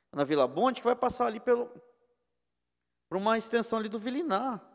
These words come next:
pela rua Antônio Batista de Bastos. Eu fa-, eu fiz esse trabalho desde o começo do ano passado,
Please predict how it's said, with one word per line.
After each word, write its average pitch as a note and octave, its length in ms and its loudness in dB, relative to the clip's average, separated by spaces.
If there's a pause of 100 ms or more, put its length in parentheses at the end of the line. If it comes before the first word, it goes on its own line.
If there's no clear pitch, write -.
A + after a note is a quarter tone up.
(920)
pela G3+ 120 4
rua G#3+ 140 4
Antônio A#3 240 -2
Batista A#3 300 0
de C4 80 -4
Bastos. G3 600 0 (200)
Eu F3+ 100 -2
fa-, - 160 -4
eu G#3 120 4
fiz C4 180 -2
esse - 160 -6
trabalho G3 400 4
desde C4+ 200 0
o - 40 -10
começo B3+ 240 -2
do A3+ 60 -2
ano G#3+ 100 -4
passado, F#3+ 680 0